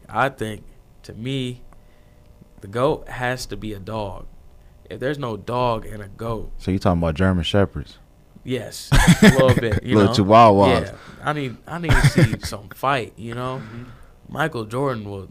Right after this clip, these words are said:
Speaker 1: would tell you he's gonna score forty-five points
Speaker 2: The
Speaker 1: on
Speaker 2: killer
Speaker 1: you. Go do
Speaker 2: mentality.
Speaker 1: it.
Speaker 3: And score fifty-five on your
Speaker 1: Exactly.
Speaker 2: <laughs>
Speaker 1: He gon-, he gonna do whatever it takes to win.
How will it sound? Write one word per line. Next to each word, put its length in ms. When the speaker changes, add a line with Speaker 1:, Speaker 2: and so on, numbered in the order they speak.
Speaker 1:
would 280
tell 280
you 120
he's 220
gonna 180
score 280
forty-five 640
points 340
Speaker 2:
The 120
Speaker 1:
on 60
Speaker 2:
killer 280
Speaker 1:
you. 60
Go 40
do 80
Speaker 2:
mentality. 640
Speaker 1:
it. 20
Speaker 3:
And 100
score 220
fifty-five 840
on 80
your 80
Speaker 1:
Exactly. 880
Speaker 2:
<laughs> 380
Speaker 1:
He 140
gon-, 240
he 160
gonna 220
do 160
whatever 340
it 180
takes 360
to 100
win. 420